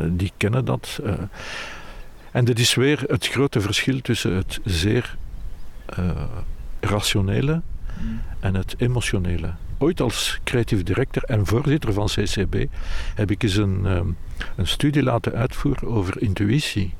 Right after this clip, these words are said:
Speaker 2: Mhm.
Speaker 1: Eh, omdat ik een zeer intuïtief persoon ben. Eh, nu, het feit van dat te laten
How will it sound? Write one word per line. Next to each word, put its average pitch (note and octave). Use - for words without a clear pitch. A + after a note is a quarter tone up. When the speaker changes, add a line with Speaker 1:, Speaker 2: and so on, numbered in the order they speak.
Speaker 2:
Mhm. -
Speaker 1:
Eh, F2
omdat G#2+
ik G2+
een G#2+
zeer B2+
intuïtief G#2+
persoon F#2
ben. G#2
Eh, E2+
nu, G#2+
het G2+
feit C3+
van A2+
dat G2
te G#2+
laten G2